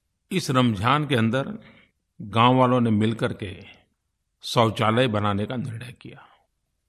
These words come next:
और इस व्यक्तिगत शौचालय के अंदर सरकार की तरफ से भी सहायता मिलती है और उस सहायता की राशि करीब सत्रह लाख रुपये उनको दी गई। आपको जानकर के सुखद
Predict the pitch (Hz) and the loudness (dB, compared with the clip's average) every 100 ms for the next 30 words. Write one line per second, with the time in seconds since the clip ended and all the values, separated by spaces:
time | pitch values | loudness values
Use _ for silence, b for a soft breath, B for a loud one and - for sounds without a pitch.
0 | _ _ 143 139 127 120 123 123 147 160 | _ _ -2 -2 -2 0 0 0 0 0
1 | - 123 110 120 123 131 127 123 127 117 | 2 -2 2 2 2 0 0 -2 -2 -6
2 | 104 98 110 107 127 120 120 - 120 120 | -8 -4 -6 -4 -4 -4 -4 -4 -4 -4
3 | 104 101 120 127 117 110 - 120 117 135 | -4 -2 -2 -2 -2 -2 -6 -8 -8 -12
4 | - _ _ - 143 135 120 110 131 156 | -18 _ _ -6 -4 -2 0 2 2 0
5 | 143 123 104 104 120 101 110 - _ _ | 0 2 0 0 -4 -6 -10 -20 _ _
6 | _ _ - 123 107 - 120 135 127 117 | _ _ -2 0 0 -4 -2 0 2 0
7 | 110 117 104 107 110 104 - _ _ _ | -4 -6 -8 -6 -6 -10 -18 _ _ _
8 | _ _ _ _ _ _ _ 135 117 131 | _ _ _ _ _ _ _ -6 -4 -2
9 | 104 123 127 127 - 123 - _ _ _ | -2 0 2 0 -2 -12 -18 _ _ _
10 | _ _ _ _ _ _ _ - 117 - | _ _ _ _ _ _ _ -2 -2 -2
11 | - 127 98 110 107 123 117 127 110 - | -2 -2 2 2 2 -2 -6 -6 -4 -4
12 | 117 139 139 - - | -4 -4 -4 -8 -20